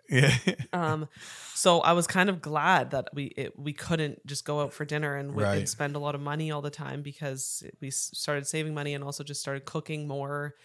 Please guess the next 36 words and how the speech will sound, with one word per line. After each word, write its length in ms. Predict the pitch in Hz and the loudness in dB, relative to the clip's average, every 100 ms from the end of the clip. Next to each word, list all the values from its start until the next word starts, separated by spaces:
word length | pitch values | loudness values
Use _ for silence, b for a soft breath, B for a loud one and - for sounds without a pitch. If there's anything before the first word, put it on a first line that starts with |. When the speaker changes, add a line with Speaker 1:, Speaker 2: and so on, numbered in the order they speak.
| b b b b | b b b b
Speaker 2:
Um, 600 | 147 143 135 135 135 135 - | 0 2 2 0 -4 -8 -4
you 140 | 151 | -2
know, 240 | 139 135 - | -2 -2 -4
and 160 | 143 | -4
so 400 | 131 143 135 123 - | -2 -2 -2 -4 2
that 260 | 147 151 | 4 4
I 60 | 156 | 2
was, 440 | 156 151 - - - | 0 0 -2 -2 -2
it 80 | 151 | -2
was, 280 | 147 151 | -2 -8
was 180 | 147 147 | -6 -6
good. 300 | - 151 160 | 0 2 2
And 80 | 147 | 0
then 120 | 143 | -2
also 320 | 135 156 175 | 0 0 0
just, 220 | 160 151 156 | 0 0 0
like, 220 | 143 - | 0 0
being 200 | 156 151 | -2 -2
in-, 100 | 143 - - | -4 -6 -2
more 180 | 156 147 | 0 0
intentional 640 | 143 143 151 - 170 170 | -2 -4 -4 -2 -2 0
with 220 | 165 147 | 0 0
our 100 | 143 | -2
trips 320 | 139 - - - | -2 -6 -6 -8
to 100 | 143 | -2
town, 380 | 160 190 240 | 4 4 4
like, 160 | 196 139 | 0 -4
intentional 460 | 143 143 135 180 147 | -4 -4 -4 -4 -4
Speaker 1:
Yeah. 60 | |
Speaker 2:
with 100 | 143 | -4
the 80 | - | -4
grocery 400 | 147 175 - 190 | 0 0 0 -2
shopping 500 | - 185 180 190 175 | 2 2 2 -2 -2
instead 320 | 151 - 143 | -6 -4 -4
of, 80 | 151 | -2
like, 300 | 139 131 | -4 -4